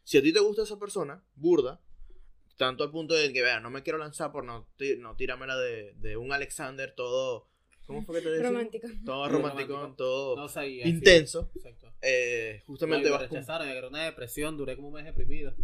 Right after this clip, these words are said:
Speaker 1: Entonces justamente vas a ir lento, tal, y, pero a pesar de que vas lento, o sea, vas lento, eh, en lo que le muestras a la otra persona,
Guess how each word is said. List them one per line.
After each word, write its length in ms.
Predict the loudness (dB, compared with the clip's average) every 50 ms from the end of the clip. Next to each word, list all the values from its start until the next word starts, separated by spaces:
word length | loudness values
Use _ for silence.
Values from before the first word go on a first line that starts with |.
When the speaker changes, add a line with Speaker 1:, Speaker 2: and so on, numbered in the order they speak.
| 2 2 0 -4
Speaker 1:
Entonces 280 | -6 -8 -10 -10 -10
justamente 400 | -10 -8 -8 -8 -8 -8 -6 -6
vas 160 | -6 -6 -4 -2
a 100 | -2 -2
ir 100 | -2 0
lento, 460 | 0 0 0 -2 -4 -6 -8 -8 -4
tal, 340 | -2 -2 -2 -4 -4 -8 -12 -14 -14 -14 -16 -20 _ _ _ _ -20 -18 _ 2
y, 420 | 4 4 4 4 2 -2 -6 -12 _ -20 -18 _ 0
pero 400 | 2 4 4 6 4 2 2 4
a 120 | 4 6 10
pesar 320 | 10 10 10 8 -2 -4
de 120 | -6 -8 -8
que 120 | -8 -10
vas 160 | -10 -8 -8
lento, 600 | -6 -2 -2 -2 -2 -2 -6 -10 -14 -14 -14 -16 _ _ _ _ _
o 100 | -10 -6
sea, 160 | -4 -4 -4
vas 180 | -4 -6 -8 -6
lento, 540 | -4 -4 -4 -6 -6 -10 -12 -12 -12 -14 -16 -16 -16 -16 -16 -16 -12
eh, 560 | -6 -4 -4 -4 -4 -6 -8 -10 -12 -14 -16 -20 -20 _ _ _ _ _
en 180 | -10 -8 -8 -8
lo 100 | -8 -4
que 80 | -2 -2
le 120 | -2 -2
muestras 380 | -2 -4 -8 -8 -8 -6 -4 -2
a 40 |
la 100 | 0 0
otra 200 | 0 0 -2 -4
persona, 440 | -6 -6 -10 -10 -16 -18 -18 -20 -20